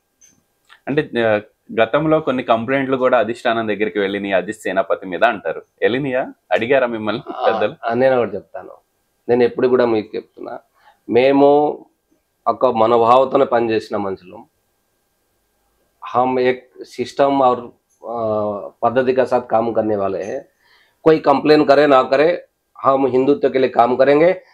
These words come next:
Speaker 2: और ये झंडा, काషायम झंडा के लिए काम करेंगे, ये गेरुआ वस्त्र के लिए काम करेंगे, भारतीय जनता पार्टी के लिए काम करेंगे। कोई कंप्लेन करे ना करे, हम वो कंप्लेन को कभी नहीं डरते हैं।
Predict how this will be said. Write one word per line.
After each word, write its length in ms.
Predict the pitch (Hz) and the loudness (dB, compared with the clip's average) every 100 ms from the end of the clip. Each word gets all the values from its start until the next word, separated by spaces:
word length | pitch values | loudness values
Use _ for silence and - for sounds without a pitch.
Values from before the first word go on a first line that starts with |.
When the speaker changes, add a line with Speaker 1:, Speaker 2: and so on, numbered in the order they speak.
| _ - | _ -2
Speaker 2:
और 140 | 120 | 0
ये 480 | 123 127 139 131 98 95 | 2 4 4 2 -4 -4
झंडा, 320 | 120 131 139 | -2 4 2
काషायम 480 | 123 120 - 139 127 | 4 0 2 2 4
झंडा 240 | 120 127 | 2 2
के 100 | 127 | 2
लिए 120 | 127 | 0
काम 280 | 127 120 120 | 2 2 2
करेंगे, 320 | 123 131 143 | 0 2 4
ये 140 | 156 101 | 4 4
गेरुआ 300 | 117 127 123 | 2 4 2
वस्त्र 360 | 120 120 - | 2 0 -4
के 120 | 117 123 | -6 -2
लिए 100 | 120 | 0
काम 260 | 120 123 | 0 0
करेंगे, 300 | 123 131 156 | -2 0 0
भारतीय 380 | 131 117 - 117 | 2 0 -2 -6
जनता 240 | 110 107 | -6 -4
पार्टी 200 | 110 104 | -6 -6
के 100 | 104 | -12
लिए 100 | 104 - | -16 -12
काम 160 | 92 | -12
करेंगे। 260 | 95 92 92 _ - - | -14 -20 _ _ -20 -2
कोई 100 | 131 | -2
कंप्लेन 500 | 123 123 120 139 139 | 2 0 2 0 0
करे 340 | 131 123 139 147 | 2 4 4 4
ना 160 | 131 | 2
करे, 200 | 127 143 | 2 2
हम 180 | 151 147 | 2 2
वो 100 | 139 | 2
कंप्लेन 400 | 135 120 127 131 | 0 -2 0 -2
को 100 | 127 | -2
कभी 240 | 120 120 | -2 2
नहीं 120 | 156 156 | 4 6
डरते 320 | 123 - - | 4 0 -20
हैं। 160 | _ | _